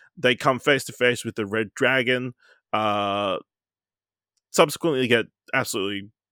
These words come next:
hammered, uh, and the team mage kind of teleports as many of her teammates out as possible, including the leader, which is her brother. Um, she gets eaten by the dragon subsequently, uh,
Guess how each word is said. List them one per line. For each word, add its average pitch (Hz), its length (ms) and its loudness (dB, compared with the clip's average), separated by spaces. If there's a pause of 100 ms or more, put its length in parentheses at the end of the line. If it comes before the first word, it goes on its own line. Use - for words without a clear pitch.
(240)
hammered, 101 440 -8 (200)
uh, 92 300 -4
and 101 160 -8
the 98 320 -10 (460)
team 131 560 -4
mage 117 500 -4
kind 107 220 -2
of 95 160 -6
teleports 110 520 -2
as 101 140 -8
many 98 220 -6
of 98 240 -8 (420)
her 107 160 0
teammates 104 480 -4
out 95 140 0
as 92 100 -8
possible, 90 540 -6 (260)
including 110 520 -2 (120)
the 101 60 -6
leader, 101 360 -2
which 98 220 -8
is 92 100 -12
her 90 80 -8
brother. 113 420 2 (500)
Um, 90 640 -6 (260)
she 135 180 -2
gets 117 200 0
eaten 131 240 -2
by 110 140 0
the 101 80 -4
dragon 101 400 -4
subsequently, 98 680 -10 (360)
uh, 95 280 -2